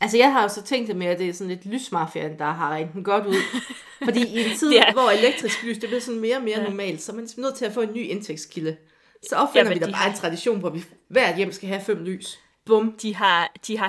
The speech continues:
Speaker 2: helt sikkert også været med inden over det der. Det er der ingen tvivl om. Men altså, det er jo ligesom, nu er vi lidt inde på den helt store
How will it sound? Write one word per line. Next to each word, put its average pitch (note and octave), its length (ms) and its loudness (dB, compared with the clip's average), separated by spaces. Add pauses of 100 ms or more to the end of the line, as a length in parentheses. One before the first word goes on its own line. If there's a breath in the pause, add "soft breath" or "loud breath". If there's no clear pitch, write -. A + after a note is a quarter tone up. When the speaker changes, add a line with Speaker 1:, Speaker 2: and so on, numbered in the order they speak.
Speaker 2:
helt - 260 2
sikkert F#3+ 480 0
også A3+ 320 0
været G3 200 2
med F#3 340 -6
inden G#3 200 -2
over F3 260 -6
det F3 160 -10
der. E3 200 -8 (160)
Det G3+ 240 -2
er F#3+ 60 -6
der F#3 200 -4
ingen G3+ 200 -6
tvivl E3 300 -10
om. - 140 -8 (920 loud breath)
Men G#3+ 300 4 (140)
altså, A3 320 4 (120)
det B3+ 160 4
er A3+ 200 6
jo C4 460 6
ligesom, A3+ 320 0
nu A3+ 140 0
er A3+ 80 10
vi A#3 100 2
lidt A#3 160 4
inde A#3 380 -2
på G3+ 340 0 (100)
den G#3 120 -2
helt A#3 300 -8
store F#3+ 580 -4